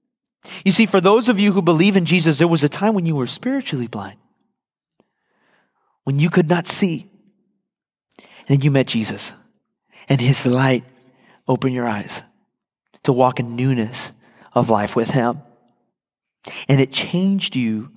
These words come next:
forever. And however that looks in your life, that,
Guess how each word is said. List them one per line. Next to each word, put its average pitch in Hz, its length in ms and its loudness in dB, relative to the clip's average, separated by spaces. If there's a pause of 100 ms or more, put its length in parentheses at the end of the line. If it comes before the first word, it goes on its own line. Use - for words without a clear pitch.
(280)
forever. - 540 -8 (1400)
And 156 100 2
however 175 460 2
that 170 240 2
looks 156 340 2
in 139 80 2
your 127 120 2
life, 110 320 -2 (320)
that, - 500 -6